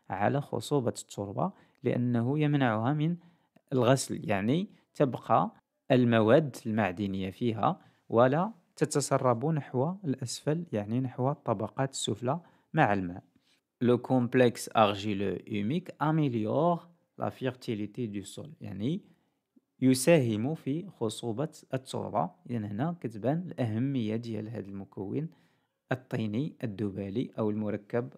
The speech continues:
الطيني الذبالي. إذن شفنا في هذا الفيديو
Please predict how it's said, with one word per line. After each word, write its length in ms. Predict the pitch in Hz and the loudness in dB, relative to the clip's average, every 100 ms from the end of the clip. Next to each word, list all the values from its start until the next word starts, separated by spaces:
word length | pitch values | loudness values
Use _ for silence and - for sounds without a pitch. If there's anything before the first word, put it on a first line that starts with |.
| - | -16
الطيني 580 | 120 - 110 101 127 165 - | -16 -10 -10 -6 -6 -6 -6
الذبالي. 540 | 120 113 95 101 - - _ _ _ - | -4 -4 -6 -10 -14 -20 _ _ _ -4
إذن 120 | 113 | -2
شفنا 280 | 120 - 135 | 0 0 -2
في 100 | 131 | 0
هذا 200 | 117 101 | 0 0
الفيديو 560 | 98 98 107 101 95 | -2 -2 0 2 0